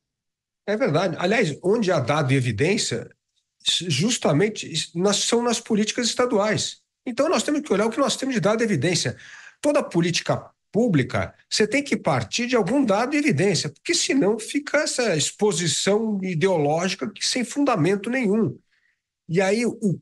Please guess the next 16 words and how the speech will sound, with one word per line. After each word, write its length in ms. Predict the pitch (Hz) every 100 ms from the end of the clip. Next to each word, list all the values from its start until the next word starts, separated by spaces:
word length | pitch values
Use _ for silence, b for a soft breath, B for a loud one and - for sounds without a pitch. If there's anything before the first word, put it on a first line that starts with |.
| _
custo 480 | 208 262 - - 185
do 220 | 143 139
erro 420 | 185 170 117 -
é 140 | 143 151
gigantesco, 1120 | 127 170 175 208 175 - 143 170 208 - 131
Caniato. 640 | - 113 107 104 101 - -
Uma 260 | - 226 262
das 220 | 214 147
belezas 800 | 113 147 123 110 165 196 113 107
do 100 | 113
federalismo 1040 | 107 131 123 117 98 98 143 147 104 98 92 _ B B - -
é 160 | 180
justamente 920 | 143 147 254 - 160 123 170 180 -
transformar 760 | 180 180 - 185 139 151 220 220
os 160 | 147
estados 760 | 127 104 - 156 175 107 101 -